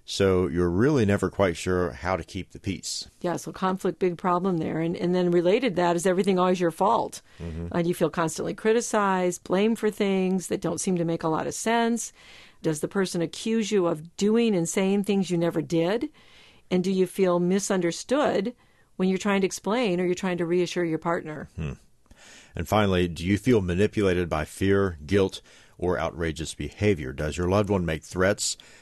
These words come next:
Speaker 1: fly into violent rages, make dramatic declarations, or do dangerous things when they think you're unhappy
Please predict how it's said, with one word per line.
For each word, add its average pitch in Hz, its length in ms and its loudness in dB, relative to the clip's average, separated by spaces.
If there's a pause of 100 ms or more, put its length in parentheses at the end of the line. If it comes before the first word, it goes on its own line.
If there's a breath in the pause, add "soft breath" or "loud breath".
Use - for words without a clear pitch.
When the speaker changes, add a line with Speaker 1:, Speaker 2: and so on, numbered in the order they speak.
(140 loud breath)
Speaker 1:
fly 95 280 2
into 85 500 -2
violent 90 420 2
rages, 76 460 -4
make 85 180 -2
dramatic 87 380 0
declarations, 82 800 -2 (360 loud breath)
or 95 140 2
do 120 400 2 (100)
dangerous 107 460 2
things 95 440 0
when 95 100 0
they 87 120 0
think 92 300 -2
you're 90 200 0
unhappy 82 640 -6